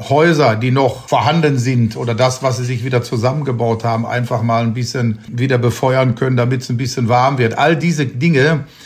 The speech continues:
gehen natürlich dort sehr schleppend, ja, und da würde ich mir natürlich freuen, wenn da natürlich viel mehr passieren würde, dass eine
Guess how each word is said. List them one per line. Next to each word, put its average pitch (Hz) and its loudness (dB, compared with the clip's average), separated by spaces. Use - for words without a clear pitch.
gehen 135 0
natürlich 143 0
dort 135 -2
sehr 127 0
schleppend, 131 -2
ja, 127 -2
und 123 -2
da 131 2
würde 147 -2
ich 110 -4
mir 151 -2
natürlich 135 -4
freuen, 127 -4
wenn 123 0
da 139 2
natürlich 135 -2
viel 170 -4
mehr 156 0
passieren 165 0
würde, 123 0
dass 123 -2
eine 123 0